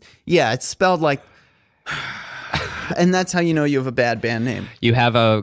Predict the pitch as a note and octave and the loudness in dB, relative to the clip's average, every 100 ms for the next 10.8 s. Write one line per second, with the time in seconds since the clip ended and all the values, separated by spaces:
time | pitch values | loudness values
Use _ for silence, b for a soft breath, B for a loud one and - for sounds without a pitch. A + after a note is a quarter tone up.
0 | F#2+ G#2+ A2+ G#2+ _ G#2+ F#2 C3 D3 G#2+ | -4 -2 -2 -2 _ 0 0 0 2 0
1 | G2+ G2 A2 G2+ F#2+ G2+ - G#2 G#2 F2+ | 0 -4 -2 -4 -2 -2 2 0 0 -4
2 | G2+ G2 G2 G2 F#2+ F#2+ A2 G#2+ - A#2 | -4 -2 0 0 0 0 -2 -2 -2 -2
3 | - G#2 G#2 G#2 G#2 G2+ G2+ G2 G2+ A2 | -2 -4 -4 -4 -2 0 0 -2 -2 -4
4 | G2 G#2+ G2+ G2+ G#2 - G#2+ G#2+ - B2 | -4 -6 -4 0 -2 2 0 0 -2 2
5 | B2+ - C3 A2+ A2 G#2+ - G2+ B2 - | 2 2 0 2 -2 -4 -2 -2 -2 -2
6 | F#2+ F#2+ A2 - G2+ G#2+ G#2 G#2 F#2+ A2 | 0 0 0 0 0 0 -2 0 0 0
7 | A#2+ - D3 C#3+ G#2+ G2+ G2 - G#2 G2+ | -2 2 2 4 2 0 -6 -8 -4 -2
8 | G2 A2+ - D#3 D3+ D#3+ D3+ B B B | -4 -6 -6 -4 0 0 -2 B B B
9 | - A#2 A2 G#2+ A#2+ G#2+ G#2+ G#2+ G#2+ G2+ | -4 0 0 0 -2 -2 0 -2 -2 -4
10 | - B2+ G#2+ - - G#2 G2 | 0 0 0 -2 0 0 2